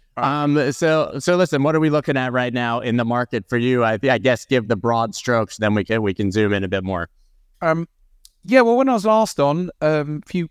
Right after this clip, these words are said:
Speaker 2: few weeks or so ago, a month or so ago, we were talking about the S and P, weren't we? We were talking about the S and P and the dollar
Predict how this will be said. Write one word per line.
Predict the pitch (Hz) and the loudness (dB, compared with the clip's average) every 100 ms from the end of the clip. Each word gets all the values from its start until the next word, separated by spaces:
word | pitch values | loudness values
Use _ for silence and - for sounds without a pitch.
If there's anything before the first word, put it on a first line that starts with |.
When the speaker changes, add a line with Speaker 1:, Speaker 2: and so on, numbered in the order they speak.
| _ | _
Speaker 2:
few | - 170 | -6 0
weeks | 170 - | 0 0
or | 165 151 | -4 0
so | 160 | 0
ago, | 156 156 160 | 0 0 0
a | |
month | 156 160 | -2 -4
or | 143 | -6
so | 135 135 | -2 -2
ago, | 127 131 131 | 0 0 0
we | 143 | 0
were | 143 | -2
talking | 180 151 | -2 2
about | 143 | 2
the | 139 131 | 2 0
S | - | -2
and | 123 | -4
P, | 127 123 | 0 0
weren't | 127 131 | 0 -2
we? | 131 | -2
We | 120 | -2
were | 123 | -2
talking | 135 | -2
about | 127 120 | -2 2
the | 131 | 0
S | - | 0
and | 120 | -2
P | 127 | -2
and | 120 | -2
the | |
dollar | 110 135 131 127 | -2 0 2 2